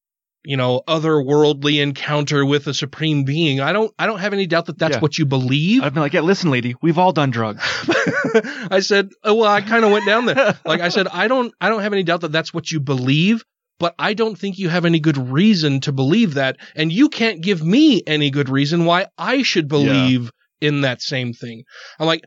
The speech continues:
Speaker 1: "Why are you, why are you so special?" I said, "This is part of the arrogance of you coming here and talking to me. You think that you are so special that God has this relationship. He chose you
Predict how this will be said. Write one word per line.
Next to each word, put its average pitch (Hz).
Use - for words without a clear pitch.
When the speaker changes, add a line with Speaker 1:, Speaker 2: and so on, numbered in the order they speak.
Speaker 1:
"Why 175
are 233
you, 147
why 233
are 247
you 180
so 190
special?" 156
I 156
said, 160
"This 247
is 294
part 233
of 202
the 202
arrogance 170
of 143
you 202
coming 220
here 180
and 151
talking 185
to 147
me. 135
You 247
think 214
that 151
you 185
are 220
so 226
special 233
that 135
God 156
has 151
this 220
relationship. 208
He 214
chose 185
you 143